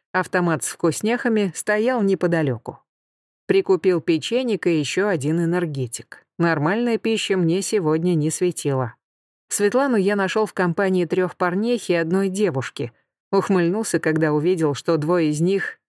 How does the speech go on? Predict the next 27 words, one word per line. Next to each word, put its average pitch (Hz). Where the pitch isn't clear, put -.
обжимались 185
у 160
всех 160
на 190
виду. 170
Тихо 233
подкрался 190
к -
ним 185
и 175
подслушал, 180
о 165
чём 165
они 151
говорили. 156
Паренька 175
из 147
маркетинга, 165
который 165
подзывал 170
для 156
меня 165
начальника 151
отдела, 160
я 240
тоже 147
узнал. 143